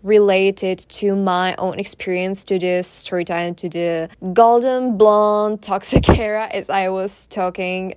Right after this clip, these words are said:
a couple seconds ago. And yeah, I don't know if I said it, but I have four points there, four main points. The first one is being hurt by someone, which was, you know, which was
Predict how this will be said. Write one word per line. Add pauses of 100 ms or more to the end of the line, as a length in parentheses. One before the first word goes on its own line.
a
couple
seconds
ago. (140)
And (420)
yeah, (120)
I
don't
know
if
I
said
it,
but
I
have
four
points
there,
four
main
points. (460)
The
first
one
is (280)
being
hurt
by
someone,
which
was,
you
know, (160)
which
was